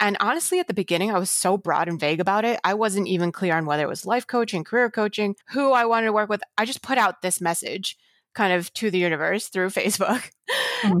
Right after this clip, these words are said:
Speaker 1: And, and then I niched down from there, like, looking at who was coming to me, who I loved working with the most. And I landed on this, uh, this targeted audience because I realized, like you were saying,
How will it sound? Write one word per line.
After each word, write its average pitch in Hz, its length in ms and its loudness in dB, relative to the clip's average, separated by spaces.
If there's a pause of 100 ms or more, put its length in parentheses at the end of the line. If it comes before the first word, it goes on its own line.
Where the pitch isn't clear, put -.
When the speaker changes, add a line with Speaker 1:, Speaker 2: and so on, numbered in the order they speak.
Speaker 1:
And, 214 500 2 (100)
and 196 160 0
then 202 140 2
I 202 160 2
niched 190 360 -2
down 185 200 2
from 170 220 -4
there, 175 280 4
like, 165 360 -4
looking 196 360 0
at 175 120 2
who 214 160 -2
was 226 180 -2
coming 190 320 0
to 185 120 -6
me, 180 160 0
who 185 180 -2
I 202 140 2
loved 175 280 0
working 165 340 -6
with 156 140 -10
the 160 80 -6
most. 180 440 0 (200)
And 190 300 2
I 190 120 2
landed 175 440 2 (200)
on 165 420 0 (340)
this, 180 480 0 (320)
uh, 160 500 2
this 180 320 -2
targeted 208 560 0
audience 220 360 0
because 185 200 -6
I 175 60 0
realized, 175 360 2
like 165 140 -6
you 156 60 -8
were 151 100 -8
saying, 160 380 -2